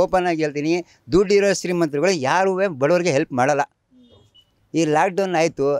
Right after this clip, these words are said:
ಲಾಕ್‌ಡೌನ್ ಟೈಮಲ್ಲಿ ಯಾರ್ಯಾರ ಮನೆ ಹಾಳಾಯಿತು, ಜನಗಳು ಸತ್ತೋಗ್ಬಿಟ್ರು, ಎಷ್ಟೋ ಜನ ಮನೆ ಜೀವನನೇ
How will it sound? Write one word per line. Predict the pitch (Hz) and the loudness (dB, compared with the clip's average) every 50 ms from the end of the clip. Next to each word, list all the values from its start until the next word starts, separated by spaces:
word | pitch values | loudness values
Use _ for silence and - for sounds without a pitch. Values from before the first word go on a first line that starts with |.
| - - 143 | -4 -4 -2
ಲಾಕ್‌ಡೌನ್ | 165 190 214 196 214 214 202 185 | -2 -2 -2 -2 -4 -4 -4 -2
ಟೈಮಲ್ಲಿ | 196 196 196 190 190 196 196 185 165 | -2 -2 -2 -2 -2 -2 0 0 2
ಯಾರ್ಯಾರ | 165 180 185 196 196 196 180 180 | 2 2 2 2 0 0 0 -2
ಮನೆ | 175 180 190 190 180 170 | -2 0 0 0 0 0
ಹಾಳಾಯಿತು, | 147 143 160 175 185 175 160 - 131 - _ _ _ _ _ _ _ _ _ _ - | 0 0 2 2 0 0 -2 -6 -10 -10 _ _ _ _ _ _ _ _ _ _ -10
ಜನಗಳು | 113 151 165 185 190 196 202 180 - | -6 -6 -4 -2 0 0 0 0 0
ಸತ್ತೋಗ್ಬಿಟ್ರು, | 160 147 156 196 202 180 190 175 156 143 135 _ _ _ _ _ _ _ _ - 139 | 0 0 2 2 2 2 0 -2 -2 -4 -6 _ _ _ _ _ _ _ _ -12 -10
ಎಷ್ಟೋ | 135 - - 190 202 202 190 | -8 -4 -2 0 0 0 0
ಜನ | 196 196 196 190 180 156 | 0 0 0 0 0 0
ಮನೆ | 151 175 190 196 196 196 185 185 180 180 175 170 165 147 135 | 0 0 0 0 2 2 2 2 2 2 2 2 0 0 0
ಜೀವನನೇ | 165 185 196 196 196 202 196 | 0 0 0 0 0 0 -2